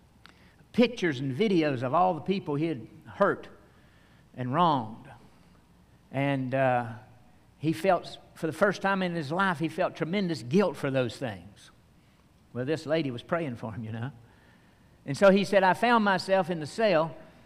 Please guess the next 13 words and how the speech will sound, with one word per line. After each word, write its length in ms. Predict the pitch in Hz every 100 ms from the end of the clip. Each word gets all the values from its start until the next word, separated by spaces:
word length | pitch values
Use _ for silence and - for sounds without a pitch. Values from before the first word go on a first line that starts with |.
| - - - _ _ _ _ _ _ _ -
<coughs> 80 | - 640 587 - - -
weeping 680 | 123 226 226 220 220 220 185 - - - - - _ - _ - - -
and, 440 | 147 143 135 123
uh, 140 | 135 131
crying 520 | - 185 208 220 196
out 420 | 151 156 - -
to 340 | 156 143 131 120 113
God, 460 | 208 214 127 104
whoever 420 | 107 160 165 156 143
God 540 | 156 165 147 131 123 107 - - -
was." 800 | 175 165 117 98 104 - - - - - - - - -
And, 380 | 131 139 135 131
uh, 140 | 131